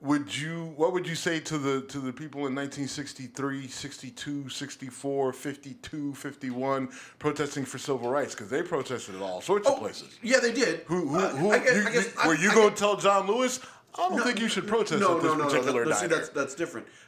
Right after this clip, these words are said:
Speaker 2: I'm,
Speaker 1: How
Speaker 2: I'm,
Speaker 1: is it different?
Speaker 2: it's because, because they were going after an individual.
Speaker 1: Okay, but you, so
Speaker 2: Um,
Speaker 1: you,
Speaker 2: if
Speaker 1: you
Speaker 2: you
Speaker 1: don't
Speaker 2: wanna
Speaker 1: think
Speaker 2: pro-,
Speaker 1: that's some
Speaker 2: you wanna protest a, a,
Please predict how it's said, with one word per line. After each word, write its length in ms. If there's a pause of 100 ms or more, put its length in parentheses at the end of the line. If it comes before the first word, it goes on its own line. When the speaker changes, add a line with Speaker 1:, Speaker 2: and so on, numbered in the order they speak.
(140)
Speaker 2:
I'm, 300
Speaker 1:
How 120
Speaker 2:
I'm, 60
Speaker 1:
is 100
it 80
different? 300
Speaker 2:
it's 80
because, 180
because 240
they 60
were 80
going 280
after 300 (100)
an 260
individual. 580 (340)
Speaker 1:
Okay, 160
but 260
you, 120 (180)
so 200
Speaker 2:
Um, 140
Speaker 1:
you, 140
Speaker 2:
if 60
Speaker 1:
you 60
Speaker 2:
you 40
Speaker 1:
don't 80
Speaker 2:
wanna 120
Speaker 1:
think 100
Speaker 2:
pro-, 80
Speaker 1:
that's 120
some 160
Speaker 2:
you 120
wanna 160
protest 580 (360)
a, 120 (160)
a, 120